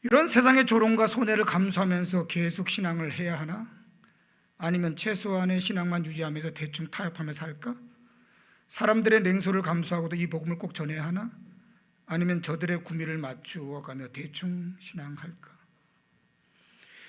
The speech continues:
여러분, 여러분은 자신이 믿는 예수를 자랑스럽게 생각하고 있습니까? 그리고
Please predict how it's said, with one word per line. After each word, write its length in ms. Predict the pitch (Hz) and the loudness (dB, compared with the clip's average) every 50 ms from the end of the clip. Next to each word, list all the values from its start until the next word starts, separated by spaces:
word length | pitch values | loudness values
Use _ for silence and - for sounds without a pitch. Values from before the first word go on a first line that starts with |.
| - - _ | -20 -10 _
여러분, 360 | 185 180 220 254 302 320 269 | 4 6 6 6 6 6 8
여러분은 720 | 226 220 220 233 226 262 240 214 233 233 196 160 131 - - | 8 8 8 8 8 6 6 6 6 6 4 4 0 -2 -2
자신이 340 | - 180 170 - 233 240 240 | 0 2 4 6 8 8 8
믿는 300 | 226 220 220 226 214 185 | 8 6 4 4 2 2
예수를 360 | 175 175 170 - 190 190 180 | 2 0 0 0 0 0 -2
자랑스럽게 560 | - - 147 160 175 185 185 202 185 180 185 | -2 -4 -2 -2 -2 -2 0 -2 -4 -4 -4
생각하고 640 | 180 - 180 165 160 151 - - 180 156 156 160 156 | -2 -2 -2 -2 -4 -6 -8 -10 -8 -8 -8 -8 -8
있습니까? 560 | 131 - - 170 147 143 139 - 147 143 - - _ _ _ _ _ _ _ _ _ _ _ _ _ _ _ _ _ _ _ _ _ _ _ | -10 -8 -8 -8 -8 -8 -10 -12 -16 -18 -20 -20 _ _ _ _ _ _ _ _ _ _ _ _ _ _ _ _ _ _ _ _ _ _ _
그리고 480 | - - 143 135 147 180 220 262 247 | -10 -10 -8 -6 -4 -2 -2 -2 -4